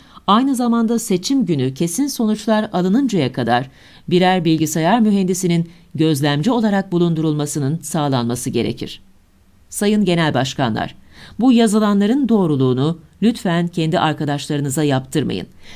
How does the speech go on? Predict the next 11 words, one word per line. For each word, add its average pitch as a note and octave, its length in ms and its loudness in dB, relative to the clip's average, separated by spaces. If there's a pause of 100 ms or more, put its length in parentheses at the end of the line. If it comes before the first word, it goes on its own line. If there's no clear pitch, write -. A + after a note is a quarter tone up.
(120)
Bilgisayar E3+ 560 2
Mühendisleri F3 580 2
Odası C3 520 0 (240)
ve E3+ 180 2
bu B3+ 120 0
konuda F#3 340 2
yetkin D#3+ 460 2
özel G3 420 0
kuruluşlara C#3+ 560 -2
sorun. A#2+ 340 -4 (460)
Ayrıca F3+ 580 0